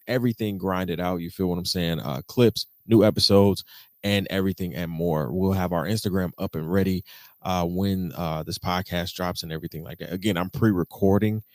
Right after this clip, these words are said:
everything. So, um, I'm, I'm, I'm naturally supposed to be on hiatus, right? <laughs> But, ah, I can't stop working, but it's all good. Um, make sure that you tap in with us, um, and subscribe to the channel.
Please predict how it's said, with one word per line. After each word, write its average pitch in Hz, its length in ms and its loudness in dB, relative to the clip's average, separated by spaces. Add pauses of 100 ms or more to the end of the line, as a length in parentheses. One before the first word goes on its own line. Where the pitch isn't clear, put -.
(340)
everything. 98 680 4
So, 82 300 4 (600)
um, 82 520 0 (960)
I'm, 67 180 -6
I'm, 85 220 -4
I'm 90 280 -6
naturally 120 460 4
supposed 95 260 2
to 85 40 -6
be 87 80 -2
on 78 140 -4
hiatus, 80 480 -4
right? 80 260 -4
<laughs> 113 40 6 (440)
But, 135 280 10 (360)
ah, 123 300 10
I 107 60 4
can't 104 200 2
stop 92 180 -2
working, 87 360 -6
but 104 180 -2
it's 101 100 -2
all 113 180 4
good. 104 360 0 (300)
Um, 98 340 0
make 113 160 2
sure 110 160 2
that 101 120 0
you 101 80 -2
tap 101 320 -2
in 98 140 0
with 95 240 2
us, 90 380 0
um, 87 480 -4 (960)
and 101 220 0
subscribe 92 420 0
to 104 140 0
the - 80 -6
channel. 127 520 2